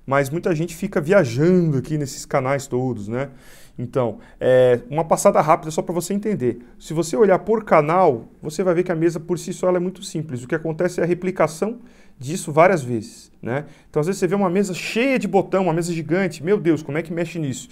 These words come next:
Cara, é a repetição de um canal várias vezes. Então, vamos olhar um canal. O que que a gente tem aqui em cima? A gente tem um controle, né, um corte de grave.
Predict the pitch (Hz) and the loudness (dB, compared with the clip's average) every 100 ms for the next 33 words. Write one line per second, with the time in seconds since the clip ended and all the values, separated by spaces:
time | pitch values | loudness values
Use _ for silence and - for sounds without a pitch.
0 | - - - - 202 135 127 165 180 170 | -20 -20 -12 4 6 8 8 6 6 0
1 | 240 - 220 269 - 165 208 294 254 208 | -4 -2 -2 -2 -8 -8 -8 -2 0 2
2 | 247 214 254 165 156 120 104 - - - | 4 4 4 2 0 0 -6 -18 -20 -20
3 | - 143 196 196 139 170 208 190 196 196 | -14 -4 0 0 0 0 2 2 4 2
4 | 190 240 254 220 143 110 185 165 160 160 | -2 -4 2 4 4 2 -2 -2 -2 -2
5 | 165 160 165 165 233 233 220 214 - - | -6 -6 -6 -6 -4 -2 -4 -8 -20 -20
6 | - - 127 147 - 147 139 135 135 135 | -8 -4 -2 -4 -4 -4 -4 -4 -6 -6
7 | 123 175 180 170 143 160 156 160 175 180 | -4 0 2 0 -2 -4 0 4 4 2
8 | - 131 131 117 123 156 160 180 | -4 -8 -6 0 2 2 0 -10